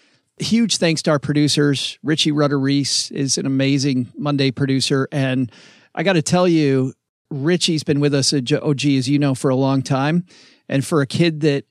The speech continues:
came on board as a college intern to see his writing develop and his work develop over the years has been just fantastic. Uh, he put this show together for us today and did a great job.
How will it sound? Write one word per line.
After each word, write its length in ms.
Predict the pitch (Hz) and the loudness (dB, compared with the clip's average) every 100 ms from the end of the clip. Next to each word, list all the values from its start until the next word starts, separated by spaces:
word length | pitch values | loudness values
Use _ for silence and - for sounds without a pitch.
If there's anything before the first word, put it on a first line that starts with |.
| _ | _
came 260 | - 160 151 | -2 0 2
on 180 | 147 | 0
board 260 | 131 135 139 | 2 0 0
as 120 | 123 | -2
a 40 | 127 | -6
college 440 | - 139 143 131 | -4 -2 -2 -4
intern 520 | - 147 - 127 127 | -4 -4 0 -2 -2
to 80 | 131 | 0
see 200 | - 143 | 0 2
his 220 | 127 123 | 0 -2
writing 380 | 120 131 139 143 | -2 -2 0 0
develop 520 | 135 123 127 127 123 | 0 0 0 0 -4
and 280 | 160 131 123 | -6 -4 -2
his 180 | 123 110 | -2 -4
work 300 | 117 139 135 | -2 0 0
develop 480 | - 127 120 123 113 - | -2 -2 -2 -2 -6 -4
over 220 | 135 135 | -2 0
the 100 | 123 | 0
years 440 | 120 113 110 110 - - - _ | 0 0 -2 -4 -8 -18 -20 _
has 220 | 131 123 | 0 2
been 380 | - 127 120 113 | 4 2 2 0
just 240 | - 127 | 0 0
fantastic. 840 | - 131 120 123 110 107 107 107 - - | 2 0 0 -2 -2 -4 -8 -10 -14 -6
Uh, 260 | 113 113 | -4 -4
he 200 | 110 156 | -2 -4
put 200 | 151 160 | 0 0
this 380 | 156 143 - - | 0 -2 -2 -8
show 240 | - - 135 | -12 -2 -2
together 320 | 131 135 127 | 0 -2 -2
for 260 | - 131 120 | -2 -2 -2
us 120 | - | -4
today 380 | - 120 107 107 _ _ _ _ | -4 -4 -4 -8 _ _ _ _
and 280 | - 113 104 | -4 -2 -2
did 300 | - 120 131 | -4 0 2
a 60 | 123 | 2
great 240 | 120 117 | 0 0
job. 280 | - 113 | 0 0